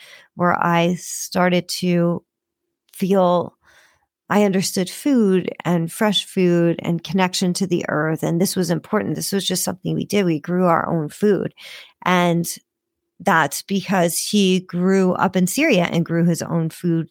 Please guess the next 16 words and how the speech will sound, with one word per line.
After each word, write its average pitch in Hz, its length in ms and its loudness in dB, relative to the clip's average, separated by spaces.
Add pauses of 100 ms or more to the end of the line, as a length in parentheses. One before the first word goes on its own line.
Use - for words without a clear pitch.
there. 196 400 0 (420)
And 180 200 2
his 175 180 0
family 214 400 2
did 160 220 -2
that. - 320 -2 (240)
And 170 340 0 (460)
there 190 120 2
wasn't 190 520 0 (100)
a - 80 0
supermarket - 840 -2 (120)
per 170 200 -4
se. 156 540 -2 (560)
Um, 160 300 0
there 175 160 0
were 165 220 -2